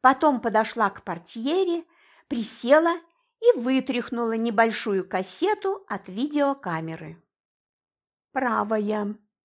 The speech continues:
автоматически отметила я про себя. «Вот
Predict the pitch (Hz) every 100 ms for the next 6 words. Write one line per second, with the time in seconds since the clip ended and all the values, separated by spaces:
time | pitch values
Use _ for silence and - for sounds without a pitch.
0 | _ _ _ _ _ _ 202 196 - 190
1 | 185 - 320 330 339 - 330 - 277 262
2 | 202 190 208 262 262 190 190 220 214 185
3 | 190 - 214 160 147 156 _ _ _ _
4 | _ _ _ _ _ _ _ _ _ _
5 | _ _ _ _ 247 392 339